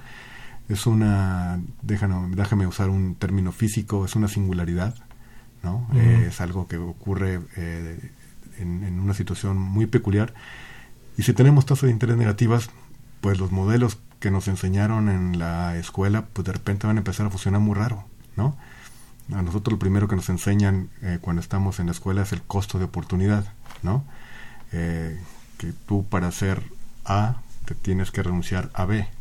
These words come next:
Speaker 1: ¿no? Y por lo general ese B es la tasa de interés. Yo hago una cosa u otra y mi costo de hacerlo es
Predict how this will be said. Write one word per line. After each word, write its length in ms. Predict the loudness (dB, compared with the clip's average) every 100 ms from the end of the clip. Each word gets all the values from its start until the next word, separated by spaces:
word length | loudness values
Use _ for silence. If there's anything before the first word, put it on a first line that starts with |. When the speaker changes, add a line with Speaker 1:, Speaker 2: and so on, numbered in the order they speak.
| -8 -8 -4
Speaker 1:
¿no? 220 | -2 -2 -6 -8
Y 120 | -2 -2
por 240 | 0 0
lo 80 | 2
general 440 | 4 4 4 2 -2 -4 -2
ese 260 | -2 0 0
B 320 | 2 2 0
es 100 | -2
la 80 | 0
tasa 260 | 0 0 0
de 60 |
interés. 320 | 0 0 0 -2 -6 -8 -8 -10 -12 -8 -2
Yo 400 | 2 4 2 -2 -8
hago 500 | -2 0 0 2 0 -2 -6
una 220 | -2 -2
cosa 300 | -2 -2 0
u 140 | 0 2
otra 320 | 2 -2 -2
y 120 | 0
mi 140 | 0 2
costo 540 | 2 2 2 -2 -2 -8 -6
de 480 | -2 -2 0 -2 -4 -8 -12 -10 -10 -10 -4
hacerlo 520 | -4 2 2 4 2
es 300 | 2 0 -2